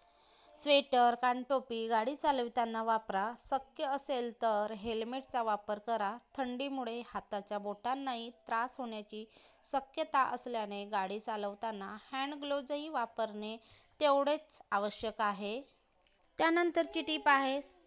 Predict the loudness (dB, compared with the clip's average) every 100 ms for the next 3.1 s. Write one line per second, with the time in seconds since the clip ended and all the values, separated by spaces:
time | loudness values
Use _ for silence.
0 | -6 -4 -2 -2 -4 -2 -2 -2 -4 -4
1 | -4 -4 -2 -2 -2 -2 -4 -4 -6 -6
2 | -8 -8 -8 -4 0 2 0 -4 -4 -4